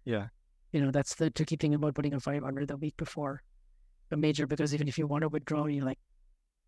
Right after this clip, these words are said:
Speaker 2: either you just go for it and you withdraw, or you just go all in and you play that week, and that's sometimes not the best. For Wimbledon, but yeah, but you would understand why they're doing it, 'cause five hundred points is, is a lot of points, so.
Speaker 1: Yeah.
Speaker 2: Uh,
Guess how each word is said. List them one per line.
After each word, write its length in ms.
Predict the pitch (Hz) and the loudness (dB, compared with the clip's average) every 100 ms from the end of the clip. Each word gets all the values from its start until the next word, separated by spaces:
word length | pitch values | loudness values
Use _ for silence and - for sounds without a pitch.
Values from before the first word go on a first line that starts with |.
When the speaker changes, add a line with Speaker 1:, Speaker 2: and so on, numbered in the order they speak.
| _ - _ | _ -20 _
Speaker 2:
either 160 | 170 165 | 2 4
you 100 | 160 | 4
just 180 | 156 143 | 2 0
go 120 | 160 | -2
for 180 | - 170 | 2 2
it 80 | 165 | 2
and 120 | 151 | 0
you 80 | 147 | -2
withdraw, 320 | 147 151 160 | -2 -2 -2
or 160 | 151 | -2
you 80 | 147 | -2
just 200 | 143 143 | -2 -4
go 200 | 156 147 | -2 0
all 180 | 143 147 | 2 4
in 140 | 147 | 2
and 100 | 143 139 | 0 -2
you 60 | |
play 180 | - 151 | 2 2
that 200 | 139 135 | 4 2
week, 240 | 151 151 | 0 0
and 120 | 143 139 | 2 0
that's 200 | 139 - | -2 -6
sometimes 400 | 151 135 147 135 | -6 0 0 0
not 140 | 135 | -4
the 60 | 143 | -2
best. 400 | 131 127 - - _ _ _ - - _ - - - | -2 -2 -8 -16 _ _ _ -20 -20 _ -20 -20 0
For 100 | 156 | 2
Wimbledon, 400 | 151 151 160 156 | 4 2 4 4
but 140 | 151 151 | 2 0
yeah, 140 | 147 | 0
but 220 | 151 160 | 0 0
you 80 | 151 | 2
would 60 | 160 | 2
understand 400 | 151 151 156 147 | 2 0 -2 0
why 100 | 143 | 0
they're 120 | 135 | 0
doing 200 | 147 151 | 0 0
it, 80 | 160 | 0
'cause 120 | 151 | -2
five 140 | - 135 | -4 -4
hundred 220 | 139 135 | -4 -6
points 320 | - 143 - | -4 -6 -6
is, 220 | 139 - | -12 -10
is 140 | 165 151 | -6 -2
a 60 | |
lot 180 | 139 147 | 0 0
of 100 | 156 - _ - | -2 -8 _ 0
points, 420 | 165 165 - - - | 2 2 -2 -10 -10
so. 300 | - 139 120 - - - - - _ _ | -4 -2 -2 -8 -20 -20 -20 -20 _ _
Speaker 1:
Yeah. 160 | 139 113 - - _ _ - | -2 -2 -4 -20 _ _ -8
Speaker 2:
Uh, 180 | 143 | -8